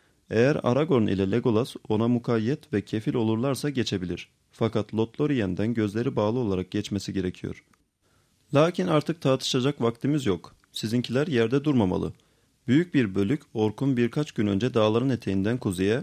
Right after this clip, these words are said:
Moria'ya doğru gittiğini gördüğümüzden beri nehirleri gözlüyorduk. Kurtlar ormanın sınırında uluyorlar. Eğer gerçekten Moria'dan geldiyseniz tehlike pek uzakta olamaz.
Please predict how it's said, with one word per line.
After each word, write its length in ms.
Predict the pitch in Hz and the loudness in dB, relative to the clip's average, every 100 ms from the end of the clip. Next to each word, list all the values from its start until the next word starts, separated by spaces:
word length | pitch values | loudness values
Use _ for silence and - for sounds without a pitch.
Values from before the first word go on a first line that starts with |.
| - | -2
Moria'ya 460 | 127 151 135 107 107 | 0 2 2 0 2
doğru 220 | 104 131 | 0 0
gittiğini 440 | 131 - - 113 | -4 -8 -2 -2
gördüğümüzden 680 | 131 107 101 110 107 123 120 | 2 0 2 -2 -2 -2 0
beri 280 | 95 98 143 - _ _ _ | 0 -2 -4 -6 _ _ _
nehirleri 380 | 107 110 113 123 | 2 4 4 2
gözlüyorduk. 680 | 113 98 87 92 92 - - _ _ _ _ _ _ _ _ _ _ | 2 0 0 -4 -4 -12 -20 _ _ _ _ _ _ _ _ _ _
Kurtlar 340 | - 117 175 190 | -4 0 2 4
ormanın 400 | 143 113 113 151 | 4 4 2 0
sınırında 420 | - 113 113 110 | -2 0 2 0
uluyorlar. 760 | 95 104 98 95 92 95 - _ _ - | -2 -2 0 0 -2 -6 -10 _ _ -2
Eğer 180 | 107 107 | 0 2
gerçekten 560 | 127 151 160 117 107 | 2 0 -2 -2 0
Moria'dan 460 | 110 123 120 98 98 | 2 2 2 0 0
geldiyseniz 600 | 104 101 131 - 156 - - | 0 -2 -4 -2 -2 -4 -4
tehlike 360 | 117 117 117 | -2 -2 -2
pek 220 | 135 151 123 | -2 -2 -2
uzakta 320 | 101 - 156 | -2 -2 0
olamaz. 480 | 120 92 - - | 2 0 -2 -10